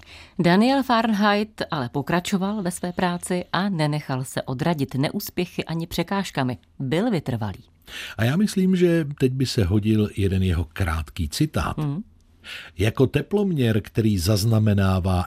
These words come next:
Speaker 2: extrémy teploty, i my můžeme procházet extrémními emocemi.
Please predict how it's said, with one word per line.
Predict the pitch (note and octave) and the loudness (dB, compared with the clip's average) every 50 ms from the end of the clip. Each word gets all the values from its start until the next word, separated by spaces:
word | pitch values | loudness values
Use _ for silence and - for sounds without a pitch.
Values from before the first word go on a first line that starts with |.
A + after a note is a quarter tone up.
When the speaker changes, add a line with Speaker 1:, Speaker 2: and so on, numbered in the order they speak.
| - | -4
Speaker 2:
extrémy | - G2+ - - - - - - F2+ F2 F2 E2 D#2+ E2+ E2 | -8 -10 -10 -10 -12 -10 -6 -2 -2 0 0 0 0 0 -2
teploty, | - - E2+ D2+ - - F2 E2+ D#2 - - A2+ A#2 C3+ D3 - - - - - _ _ - | -2 -4 -6 -6 -6 -4 -6 -6 -6 -6 -4 -4 -4 -4 -6 -10 -18 -20 -20 -20 _ _ 2
i | - A#2+ A2+ | 4 4 4
my | G#2+ G#2+ A2 A#2 C3 C#3+ | 4 4 4 4 4 4
můžeme | D3+ D3+ D3 D3 D3 B2+ C3 C3 C3 B2+ A#2+ | 4 2 2 4 4 4 4 4 4 2 0
procházet | G2+ - A#2 A2+ G2+ - - G#2 G2 F#2 E2 D2+ E2 D#2 - - _ - | 0 0 0 0 0 0 0 0 0 0 0 0 -2 -4 -6 -10 _ -4
extrémními | - G#2+ - - - - - - E2 E2 D#2+ D#2 D2+ D#2 D2+ D2+ D2 C#2+ D#2 - _ - | -4 -4 -4 -4 -10 -12 -8 -4 -4 -2 -2 -2 -2 -2 -2 -2 -2 -2 -4 -6 _ -4
emocemi. | - D#3 D3+ G2+ C#2+ - - - D2 C#2 C#2 C#2+ C#2+ | -4 -2 -2 -2 -4 -6 -8 -8 -8 -6 -6 -6 -8